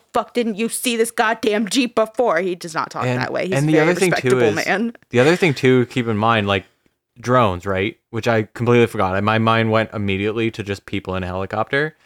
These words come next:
Speaker 1: No, they had drones.
Speaker 2: Yeah, they had fucking drones, and it saw, it sees it.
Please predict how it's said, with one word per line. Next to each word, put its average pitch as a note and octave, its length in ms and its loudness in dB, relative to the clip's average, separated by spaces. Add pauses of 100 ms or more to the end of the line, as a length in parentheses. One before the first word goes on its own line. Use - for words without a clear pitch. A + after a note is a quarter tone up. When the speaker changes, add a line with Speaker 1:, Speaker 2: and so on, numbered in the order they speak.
(140)
Speaker 1:
No, A#3 120 -2
they G#3+ 60 0
had G#3 220 -6
drones. F3 560 -6
Speaker 2:
Yeah, B2+ 160 4
they A2+ 100 4
had C3+ 140 2
fucking D#3 340 0
drones, A2 500 0
and G#2+ 200 -4
it - 100 -10
saw, G#2+ 400 0 (120)
it A2 140 -6
sees A#2+ 320 -2
it. F#2+ 280 -6